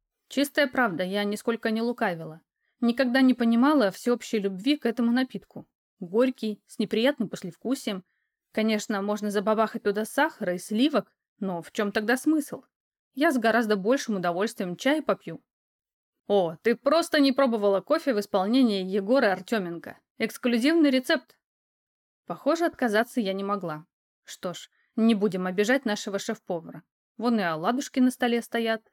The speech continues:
и остатки торта. Ничего себе он расстарался. Сосед тем временем колдовал над кофе.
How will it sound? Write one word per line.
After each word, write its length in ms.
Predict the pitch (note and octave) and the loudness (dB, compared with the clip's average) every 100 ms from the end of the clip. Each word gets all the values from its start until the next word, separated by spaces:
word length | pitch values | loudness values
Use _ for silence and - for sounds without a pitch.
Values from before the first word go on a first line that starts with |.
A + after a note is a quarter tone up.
| - | -8
и 80 | G3 | -6
остатки 480 | F3+ - F#3+ - | -6 -6 -8 -8
торта. 540 | F#3+ - A#3 C4 B3 B3 _ _ _ _ | -10 -2 -2 0 -4 -6 _ _ _ _
Ничего 420 | A#3 B3+ - C4 | 0 0 0 -2
себе 240 | G3+ A#3+ B3 | 0 0 0
он 120 | A#3+ | 0
расстарался. 680 | A#3 - C#4+ A#3+ F3+ - - _ _ _ _ _ _ _ | -2 0 0 2 -2 -10 -20 _ _ _ _ _ _ _
Сосед 400 | - A#3+ F4 F#4+ | -2 0 0 0
тем 200 | D#4+ C4+ | 4 4
временем 440 | A#3 C4 B3+ B3+ | 6 6 6 4
колдовал 460 | B3 G#3+ F#3 F3+ G3 | 2 -2 0 0 -2
над 180 | F#3+ F#3 | -4 -8
кофе. 420 | - F3 - | -10 -10 -12